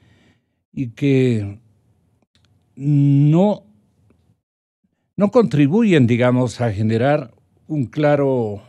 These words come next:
una clara propuesta de cada uno de ellos, sino que quieren afianzarse y,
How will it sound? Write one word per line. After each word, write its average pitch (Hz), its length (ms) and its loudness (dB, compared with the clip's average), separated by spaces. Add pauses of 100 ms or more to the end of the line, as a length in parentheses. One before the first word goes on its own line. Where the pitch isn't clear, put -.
(1600)
una 127 160 -6
clara 139 380 0
propuesta 135 640 2
de 104 100 2
cada 117 280 0
uno 120 260 4
de 139 120 2
ellos, 104 440 -2 (1160)
sino 131 380 2
que 117 200 0
quieren 151 320 4
afianzarse 120 960 2
y, 101 240 0